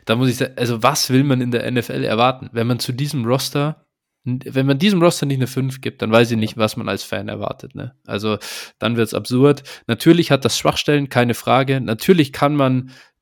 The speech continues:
Speaker 1: da jetzt halt sagen, es gibt immer Verbesserungspotenzial.
Speaker 2: Ja,
Speaker 1: Niemand
Speaker 2: klar.
Speaker 1: hat ein Team mit, äh, fünfzig All-Pros, aber auf dem Level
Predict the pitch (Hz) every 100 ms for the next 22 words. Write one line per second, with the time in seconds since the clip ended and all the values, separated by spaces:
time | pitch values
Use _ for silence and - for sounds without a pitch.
0 | - 117 123 117 120 120 110 117 117 113
1 | 107 - 117 - 175 139 110 104 104 104
2 | - - 104 - 104 101 143 147 113 113
3 | - 107 - 127 120 110 107 - 104 107
4 | 104 117 - 110 - 131 131 107 123 131
5 | - 135 127 127 131 - - _ _ _
6 | 113 123 117 127 135 135 131 -